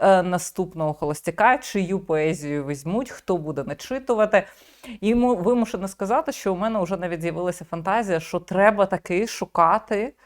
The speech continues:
шукати, ну, не Жадана. Ой, мені здається, що, по-перше, він, е, не витримає, по ньому вже видно, що він не готовий до такого, м, е, і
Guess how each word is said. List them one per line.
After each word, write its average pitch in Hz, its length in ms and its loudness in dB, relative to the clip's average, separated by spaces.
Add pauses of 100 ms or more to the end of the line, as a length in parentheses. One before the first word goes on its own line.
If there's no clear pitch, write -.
шукати, 180 800 2 (340)
ну, 220 320 0
не 220 160 4
Жадана. 202 600 4 (1120)
Ой, 240 380 10 (220)
мені 220 220 4
здається, 214 380 4
що, 196 120 -8
по-перше, 190 480 2
він, 180 260 -2
е, 147 400 0
не 180 140 2
витримає, 160 460 0
по 165 120 -2
ньому 156 280 -2
вже 165 120 -4
видно, 156 280 -2
що - 160 -8
він 151 180 -4
не 156 80 -2
готовий 285 420 0
до 220 80 -2
такого, 196 540 2
м, 175 380 -4
е, 170 260 0
і 175 240 -2